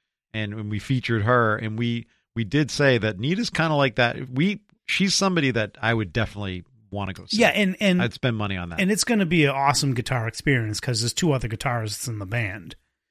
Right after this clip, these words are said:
Speaker 2: right?
Speaker 1: Yeah.
Speaker 2: So, you know, it's just gonna kick complete ass on the guitar front. So, anyway,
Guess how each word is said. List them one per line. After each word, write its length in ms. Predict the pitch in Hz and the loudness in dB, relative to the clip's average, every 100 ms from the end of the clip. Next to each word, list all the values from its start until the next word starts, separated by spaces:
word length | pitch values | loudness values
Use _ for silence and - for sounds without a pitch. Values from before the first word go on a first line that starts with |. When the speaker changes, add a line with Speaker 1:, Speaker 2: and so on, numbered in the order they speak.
| _ _ - | _ _ -10
Speaker 2:
right? 260 | 110 101 107 | -6 -4 0
Speaker 1:
Yeah. 80 | 110 | 0
Speaker 2:
So, 220 | 117 123 | 0 -2
you 160 | 151 156 | 2 4
know, 200 | 156 131 | 4 4
it's 80 | - | 0
just 180 | 139 | -2
gonna 200 | - 110 | -2 -4
kick 380 | - - 120 _ | -4 -2 -2 _
complete 460 | - 131 - 135 110 | -6 -6 -2 -4 -2
ass 340 | 107 98 - | -4 -4 -6
on 100 | 120 | -6
the 80 | 98 | -8
guitar 320 | 98 - 104 95 | -10 -10 -10 -10
front. 400 | - - - - _ | -14 -16 -18 -20 _
So, 220 | - 71 - _ _ _ _ _ 135 | -12 -12 -14 _ _ _ _ _ -6
anyway, 380 | 123 104 110 | -4 -4 -10